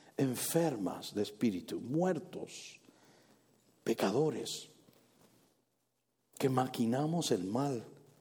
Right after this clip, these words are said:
que pensamos egoístamente, que pecamos todos los días, y decir, "Te voy a amar no matter what. A pesar de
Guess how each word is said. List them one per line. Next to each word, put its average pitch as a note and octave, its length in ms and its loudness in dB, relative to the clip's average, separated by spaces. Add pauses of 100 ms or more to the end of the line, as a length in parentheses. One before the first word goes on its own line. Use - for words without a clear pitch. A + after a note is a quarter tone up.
(460)
que G2+ 160 -8
pensamos D3+ 680 2
egoístamente, A2+ 1000 -2 (1040)
que B2 120 -2
pecamos C3+ 680 2
todos B2 400 6
los A2 160 0
días, - 400 -6 (800)
y A#2 80 0
decir, G2+ 680 -2
"Te G#2+ 120 6
voy A2 180 8
a A#2 60 8
amar A#2 360 4 (440)
no A2 240 2
matter G#2 360 2 (200)
what. - 240 -4 (2000)
A F#2 200 -2
pesar A#2 540 2
de G#2 380 2